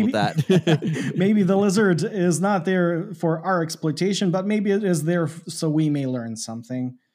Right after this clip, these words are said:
Speaker 1: Um, y-, as I said, nature is a monolith. It, it exists for itself. It exists independently of our understanding of it. I always
Speaker 2: Yes,
Speaker 1: say, like, if,
Speaker 2: totally.
Speaker 1: if we go extinct and lose all our scientific knowledge,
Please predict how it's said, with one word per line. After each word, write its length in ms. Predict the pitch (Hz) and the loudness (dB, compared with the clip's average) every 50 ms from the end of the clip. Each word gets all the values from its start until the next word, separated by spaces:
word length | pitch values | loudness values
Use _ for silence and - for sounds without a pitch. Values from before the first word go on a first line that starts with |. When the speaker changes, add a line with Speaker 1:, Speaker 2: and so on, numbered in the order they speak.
| _ _ _ _ _ _ _ _ _ | _ _ _ _ _ _ _ _ _
Speaker 1:
Um, 400 | 135 139 139 139 139 143 - - _ _ _ | -4 -2 -2 -2 -2 -4 -8 -14 _ _ _
y-, 140 | 170 185 - | -6 -4 -2
as 140 | - 190 185 | 0 2 4
I 80 | 247 233 | 4 2
said, 200 | 240 240 240 208 | 2 2 2 2
nature 380 | 202 208 233 220 - 262 240 | 2 2 0 0 0 2 2
is 100 | 214 185 | 4 4
a 60 | 180 180 | 4 4
monolith. 500 | 170 175 190 190 180 160 139 131 123 - | 4 4 2 2 2 2 0 0 -2 -2
It, 220 | 160 185 196 - 180 | -2 -2 -2 -4 -4
it 200 | 233 247 240 233 | -2 -2 -2 -2
exists 340 | 208 156 156 214 202 - - | -2 -2 -2 -2 -2 -2 -4
for 140 | - 170 | -4 -4
itself. 320 | 143 139 - 165 147 131 - - - - - - _ _ | -2 -2 0 -2 -2 -2 -4 -10 -20 -20 -20 -20 _ _
It 260 | 262 294 311 - - 226 - | -8 -8 -6 -6 -8 -8 -8
exists 560 | 185 160 151 - 226 254 262 254 - - - - | -8 -6 -4 -2 -2 -2 -2 -2 -6 -10 -6 -4
independently 800 | 196 196 180 165 160 160 - 190 202 202 190 170 160 170 160 165 | -2 -2 0 -2 -4 -2 -2 -2 0 0 0 0 0 0 0 0
of 200 | 160 147 131 160 | 0 -2 -2 0
our 340 | 147 165 160 156 143 139 143 | 2 2 2 2 2 0 0
understanding 640 | 143 135 131 127 - - - 123 117 117 117 110 | 0 0 0 -2 -4 -4 -4 -4 -4 -4 -4 -6
of 140 | 110 107 110 | -6 -8 -8
it. 300 | 113 117 - - - - - _ _ _ _ - 135 | -10 -12 -12 -16 -18 -20 -20 _ _ _ _ -10 -6
I 80 | 135 156 | -2 0
always 200 | 185 220 226 214 | 2 2 2 2
Speaker 2:
Yes, 60 | - - | 0 0
Speaker 1:
say, 120 | 220 208 | 0 2
like, 260 | 196 180 180 131 90 190 | 2 2 2 0 0 -2
if, 140 | 196 170 | -2 -4
Speaker 2:
totally. 140 | 170 247 - 180 | -4 -4 -2 -2
Speaker 1:
if 100 | 180 180 | 0 0
we 100 | 226 190 | 0 0
go 160 | 156 190 196 | 0 0 0
extinct 680 | 165 135 - - - - 180 190 190 180 165 - - - _ _ _ _ _ | 0 0 -2 -4 -2 -2 0 0 0 -2 -4 -6 -12 -14 _ _ _ _ _
and 240 | 143 139 139 135 131 | -6 -4 -4 -2 -2
lose 280 | 156 185 185 175 151 | 0 2 2 2 2
all 200 | 151 170 180 185 | 2 2 2 2
our 160 | 175 165 160 156 | 2 2 0 0
scientific 540 | - 156 151 143 - 160 156 160 160 160 | -2 -2 -2 -2 -2 -4 -4 -4 -6 -4
knowledge, 480 | 143 139 143 151 156 156 151 139 - - | -4 -2 -2 0 0 0 -2 -2 -4 -8